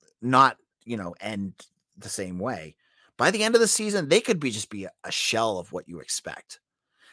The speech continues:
This could be a perfect time to get Miami because, you know, you, if you get them early, they might have a little bit of confidence, but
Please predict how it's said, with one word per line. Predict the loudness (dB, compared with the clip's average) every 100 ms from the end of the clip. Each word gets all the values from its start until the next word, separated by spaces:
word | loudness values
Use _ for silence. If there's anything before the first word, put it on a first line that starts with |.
| _
This | 4 6 6
could | 0 2
be | 0
a | 0 -2
perfect | -4 -2 6 10 10 6 0 -2 -2 -12 -12 _ _ _
time | 0 4 4 2 -4 -18 _ _ _ -4
to | -4
get | 0 6 6 4
Miami | -2 -4 -4 -6 -8 -16 _ _ _ -18 -8
because, | 2 2 2 -8 _ _ -18 -18 -4
you | 0
know, | 0 -2
you, | -2 -2
if | 0 -2
you | 0
get | 2
them | 4 8
early, | 8 6
they | 4 2
might | 4
have | 2
a | 2
little | 0
bit | -2
of | -4
confidence, | 0 0 -2 -6
but | -8